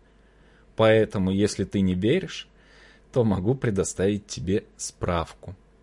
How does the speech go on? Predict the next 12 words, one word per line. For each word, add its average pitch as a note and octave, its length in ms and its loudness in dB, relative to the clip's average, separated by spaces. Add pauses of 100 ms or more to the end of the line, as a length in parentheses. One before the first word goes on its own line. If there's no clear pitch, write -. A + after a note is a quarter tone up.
(420)
Видимо, E3 380 2
что-то B2+ 300 2
отразилось D#3 540 2
на G2 60 2
моём F#2+ 240 2
лице, A#2+ 380 2 (400)
раз C3 260 4
она A#2+ 180 4
продолжила G2+ 600 2
надо F2+ 280 0
мной F2 220 -2
издеваться. E2 560 -8